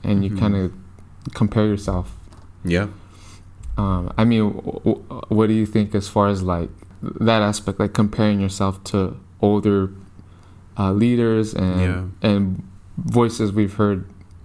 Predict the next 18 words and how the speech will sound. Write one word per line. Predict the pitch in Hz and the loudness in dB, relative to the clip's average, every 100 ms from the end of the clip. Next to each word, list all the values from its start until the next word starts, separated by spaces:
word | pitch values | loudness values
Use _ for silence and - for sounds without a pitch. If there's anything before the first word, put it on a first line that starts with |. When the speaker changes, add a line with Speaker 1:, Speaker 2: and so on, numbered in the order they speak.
| - - | -18 -8
Speaker 1:
growing | - 101 95 | -2 0 0
up | 98 98 | -4 -6
with. | 98 92 - | -6 -6 -4
Speaker 2:
I | 117 | -2
mean, | 123 120 117 | 0 0 -2
i-, | 104 95 - 123 | -6 -8 -6 -2
in | 120 | 0
a | |
way, | 113 98 117 | 2 2 2
I'm | 123 113 | 0 -2
kind | 117 117 127 | -2 0 0
of | 131 | -2
like, | 101 87 85 - - | 0 0 -2 -8 -6
I'm | 104 | -2
kind | 123 | 0
of | 143 | 0
like | 104 80 - | 0 -2 -2
you, | 98 87 82 | 0 0 -2